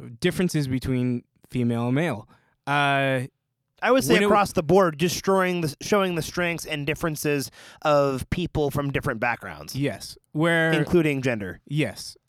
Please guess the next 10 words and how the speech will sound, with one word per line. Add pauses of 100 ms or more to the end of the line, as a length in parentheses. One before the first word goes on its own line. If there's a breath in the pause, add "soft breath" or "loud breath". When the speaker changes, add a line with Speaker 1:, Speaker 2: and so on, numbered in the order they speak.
(160)
Speaker 1:
Well,
I
mean,
in
that
scene,
she
was
fighting, (460)
uh,